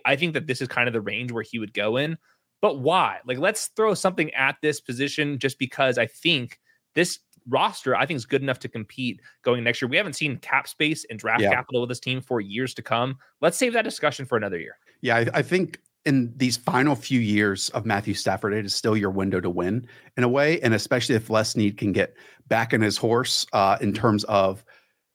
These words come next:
Speaker 2: winning the fourth, fifth, sixth, seventh, and undrafted free agent territories, which we've seen the likes of Kobe Turner, we've seen the
Speaker 1: Yep.
Speaker 2: likes of Byron Young, and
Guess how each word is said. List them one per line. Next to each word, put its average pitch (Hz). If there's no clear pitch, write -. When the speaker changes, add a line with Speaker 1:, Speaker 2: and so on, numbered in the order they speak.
Speaker 2:
winning 127
the 101
fourth, 117
fifth, 113
sixth, -
seventh, 113
and 104
undrafted 98
free 101
agent 104
territories, 117
which 101
we've 104
seen 110
the 104
likes 98
of 95
Kobe 98
Turner, 90
we've -
seen 117
the 104
Speaker 1:
Yep. 98
Speaker 2:
likes 101
of 92
Byron 92
Young, 92
and 87